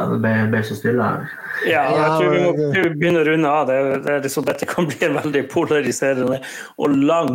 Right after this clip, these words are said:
Speaker 3: Ja, men
Speaker 2: debatt
Speaker 3: det, det,
Speaker 2: hvor av, men
Speaker 3: det
Speaker 2: det, det er sånn, eh, jeg, jeg hyller som sagt de som re-, reiste til Roma, og hyller de som er på Aspmyra i dag. Det er, det er ikke noe annet å gjøre. Eh, og hyller Glimt. Hy-,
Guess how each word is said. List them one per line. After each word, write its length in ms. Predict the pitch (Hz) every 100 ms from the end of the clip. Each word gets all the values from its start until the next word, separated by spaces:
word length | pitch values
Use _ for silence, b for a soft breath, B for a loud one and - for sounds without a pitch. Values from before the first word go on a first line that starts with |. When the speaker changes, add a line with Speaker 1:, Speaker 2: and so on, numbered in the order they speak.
| 147
Speaker 3:
Ja, 120 | 165
men 180 | 170 156
Speaker 2:
debatt 160 | 156
Speaker 3:
det, 60 | 151
det, 80 | 151
Speaker 2:
hvor 240 | 151 147
av, 320 | 135 165 170 131
men 140 | 147
Speaker 3:
det 80 | 165
Speaker 2:
det, 80 | 139 143 139
det 80 | 147
er 80 | 143
sånn, 220 | 139 123 120 B B B B -
eh, 480 | - 139 135 - - -
jeg, 400 | - - 180 170
jeg 220 | 156 170 151
hyller 320 | 156 151 117
som 220 | - 117
sagt 240 | 120 113 _
de 80 | 120
som 240 | 113 107 110
re-, 220 | 117 -
reiste 400 | 123 120 117 -
til 160 | 117 113
Roma, 320 | 131 123 107
og 80 | 131
hyller 320 | 131 131 117
de 80 | 117
som 160 | 117
er 140 | 110 120
på 160 | -
Aspmyra 400 | 110 - 120 -
i 40 | 123
dag. 160 | 127 113
Det 80 | 110
er, 240 | 113 -
det 880 | - _ _ _ _ _ _ _ -
er 140 | 143
ikke 100 | 139
noe 160 | 127 127
annet 160 | 131
å 80 | 120
gjøre. 240 | 139 113 - B B B B B B _
Eh, 280 | - - 139
og 200 | - 175
hyller 240 | 170 175 139
Glimt. 400 | 170 117 - - - -
Hy-, 160 | 143